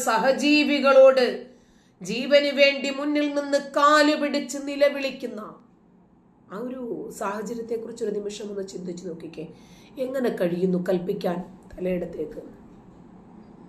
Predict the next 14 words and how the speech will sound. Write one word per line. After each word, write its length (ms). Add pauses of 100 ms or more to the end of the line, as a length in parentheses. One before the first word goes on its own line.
(360)
എല്ലാവർക്കും 540 (120)
ജീവനും 340 (100)
ജീവിതവും 520
ഒക്കെ 240
ഒരുപോലെ 420
തന്നെയാണ്. 440 (720)
പക്ഷെ 240 (100)
ഇവർക്ക് 340 (100)
മാത്രം 360 (200)
അത് 120 (100)
കാണണമെങ്കിൽ 600 (760)
ഐസിസുകാര് 1080 (180)
ചെയ്യുന്ന 460 (380)
ക്രൂരകൃത്യങ്ങളൊന്ന് 1000